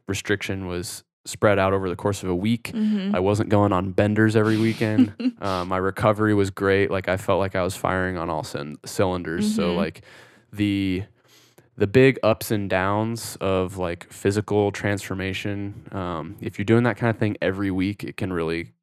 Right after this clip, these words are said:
Speaker 1: kinda wear you down and
Speaker 2: Yeah.
Speaker 1: your body will, uh, not respond super well.
Speaker 2: Yeah.
Speaker 1: Anecdotally, that's my experience, but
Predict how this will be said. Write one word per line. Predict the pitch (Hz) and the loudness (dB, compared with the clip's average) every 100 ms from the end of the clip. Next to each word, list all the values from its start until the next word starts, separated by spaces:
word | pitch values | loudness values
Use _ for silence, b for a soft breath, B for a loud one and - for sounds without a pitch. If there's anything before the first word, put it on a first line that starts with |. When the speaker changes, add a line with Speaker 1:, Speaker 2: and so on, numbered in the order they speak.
| _ - | _ -12
Speaker 1:
kinda | 85 76 | -8 -6
wear | 73 69 | -4 -6
you | 73 | -6
down | 69 65 | -6 -4
and | - | -2
Speaker 2:
Yeah. | 82 | -2
Speaker 1:
your | - | -4
body | - 71 73 | -4 -6 -6
will, | 73 71 64 62 - | -4 -2 -2 -4 -10
uh, | - 64 | -12 -8
not | 67 - | -8 -8
respond | - - - 62 - | -8 -10 -12 -12 -14
super | - 67 | -14 -10
well. | 64 - | -8 -6
Speaker 2:
Yeah. | - - 107 | -4 -4 0
Speaker 1:
Anecdotally, | 117 120 117 113 117 113 | 2 2 4 4 4 2
that's | 107 104 - | 0 -6 -4
my | 104 101 | -4 -4
experience, | - 104 101 98 - - | -6 -4 -4 -4 -8 -6
but | 95 85 | -4 -4